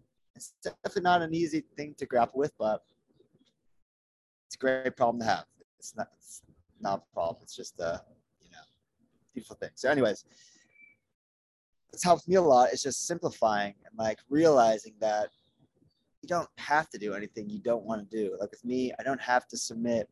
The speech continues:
articles to different publications and magazines and stuff and just add extra pressure to the experience when I, I wanna simplify and focus on one thing. And that's maybe just writing on Medium.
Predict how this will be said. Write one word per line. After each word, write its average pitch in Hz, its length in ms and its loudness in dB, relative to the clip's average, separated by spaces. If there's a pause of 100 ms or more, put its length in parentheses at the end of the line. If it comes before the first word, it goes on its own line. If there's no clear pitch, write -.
(260)
articles 113 680 -2
to 95 340 -2 (760)
different 113 360 -6 (240)
publications 117 840 -4
and 95 200 -12
magazines 110 640 0
and - 80 -20
stuff 101 340 -4
and 95 180 -18
just - 180 -16 (280)
add 117 300 0
extra 117 320 -6
pressure 120 460 -2
to - 220 -10
the 107 120 -8
experience 104 840 -6
when 104 160 -6
I, 101 160 -2 (1040)
I 113 40 -2
wanna 117 380 0
simplify 156 540 0
and 143 100 -2
focus - 340 -4
on 120 140 -4
one 139 360 2 (280)
thing. 151 280 -2 (120)
And 117 80 -16
that's 120 480 2
maybe 127 180 -8
just 110 180 -12
writing 120 280 2
on 113 100 -4
Medium. 135 360 0